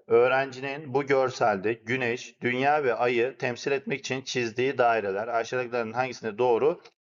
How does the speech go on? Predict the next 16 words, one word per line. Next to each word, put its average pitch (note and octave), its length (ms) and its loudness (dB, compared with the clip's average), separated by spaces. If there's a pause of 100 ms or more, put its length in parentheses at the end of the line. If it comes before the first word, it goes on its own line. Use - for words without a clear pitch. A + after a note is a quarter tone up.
verilmiştir? A#2+ 680 -2 (520)
Bir E3 140 4
öğrenci A#2 460 2
güneş, C3+ 480 -4
dünya C3+ 360 2
ve B2+ 120 4
ayın B2 420 2
birbirlerine B2 580 2
göre A#2 240 2
hacimsel B2 600 0
büyüklüklerini A#2+ 500 -2
karşılaştırmak B2 760 -2
için A2+ 200 -8
hazırladığı A#2 720 0 (420)
ölçeklendirilmemiş C3 1400 0
bir D3+ 300 0